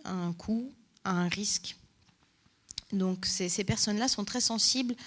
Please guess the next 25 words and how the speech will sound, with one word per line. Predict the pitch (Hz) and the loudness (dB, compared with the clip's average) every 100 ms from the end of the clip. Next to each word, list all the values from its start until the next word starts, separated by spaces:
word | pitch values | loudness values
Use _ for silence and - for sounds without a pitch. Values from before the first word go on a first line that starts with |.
| - - - - | -16 -16 -16 -6
à, | 190 180 175 175 - | 0 2 2 2 0
à | |
des | 185 208 | 2 4
notions | 208 - 220 | 4 2 0
de | 196 | 0
dépassement | 196 208 - 202 | 0 -2 -2 -2
de | 190 | 0
seuil | - 233 262 254 | 2 6 8 6
ou, | 226 190 185 190 | 4 0 -2 -2
ou | 202 | 0
des | 196 | 4
notions | 202 196 220 | 4 4 2
de, | 196 | 0
de | 190 - 196 | 0 0 2
probabilité. | 196 208 220 208 226 214 208 214 - | 2 2 2 2 -2 0 0 0 0
Est-ce | 196 | 0
que | - 220 | 0 -2
ce | - 202 | 0 0
scénario | 208 196 196 208 | 2 4 4 2
de | 190 | 2
gel, | 185 196 220 226 | 2 4 2 -2
il | 202 185 | -6 -4
est | 180 | -2
très | - 180 | -2 -2
probable ? | - 175 196 | -4 -2 -2